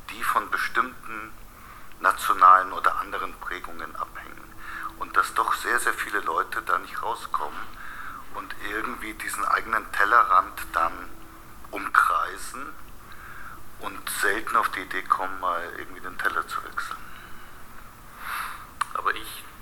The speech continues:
Speaker 2: denke oder hoffe zumindest, dass wenigstens in Bayern Stifter noch bekannt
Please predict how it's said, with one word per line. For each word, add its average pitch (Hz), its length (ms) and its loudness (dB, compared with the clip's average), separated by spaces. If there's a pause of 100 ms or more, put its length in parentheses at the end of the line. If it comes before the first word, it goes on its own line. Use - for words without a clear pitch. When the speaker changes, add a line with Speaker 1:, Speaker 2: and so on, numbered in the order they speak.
(140)
Speaker 2:
denke 110 400 4
oder 110 180 2
hoffe 113 280 2
zumindest, 110 640 0
dass 104 180 6 (500)
wenigstens 95 440 -4
in 95 80 -2 (120)
Bayern 85 420 2 (500)
Stifter - 440 -4
noch 71 220 -2
bekannt - 540 -2